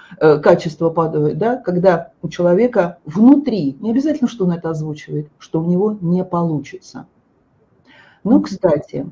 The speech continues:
вот это по поводу «не получится». Второй блок головного мозга. Э, я рассказываю по схеме Лури Александра Романовича.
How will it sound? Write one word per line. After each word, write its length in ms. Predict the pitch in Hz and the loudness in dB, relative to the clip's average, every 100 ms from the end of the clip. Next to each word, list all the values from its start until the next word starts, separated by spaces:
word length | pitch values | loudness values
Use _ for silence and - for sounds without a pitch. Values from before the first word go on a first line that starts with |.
| - | -8
вот 160 | 151 | -2
это 160 | 185 185 | 0 0
по 160 | 180 170 | -2 -2
поводу 380 | 185 165 156 | 0 0 -2
«не 160 | 170 175 | -2 -2
получится». 840 | 175 180 185 160 151 151 139 139 139 _ _ _ _ _ _ _ _ _ | 0 0 2 0 -6 -10 -8 -8 -10 _ _ _ _ _ _ _ _ _
Второй 380 | - 165 160 | -4 -2 -2
блок 280 | 143 180 240 | 0 2 2
головного 520 | 214 240 226 226 220 214 | 4 2 2 2 2 2
мозга. 600 | 208 208 190 190 185 - - - - - | 2 0 0 0 0 -6 -20 -20 -6 2
Э, 200 | 165 160 | 2 2
я 160 | 156 214 | 2 4
рассказываю 540 | 175 165 165 156 165 | 4 2 -2 0 0
по 140 | 165 185 | 2 0
схеме 360 | - 185 160 | 0 -2 0
Лури 260 | 147 160 175 | 0 2 2
Александра 560 | 190 208 - 220 214 208 | 2 0 -4 -2 0 0
Романовича. 640 | 208 208 202 190 - 180 | 0 -2 -2 -6 -6 -8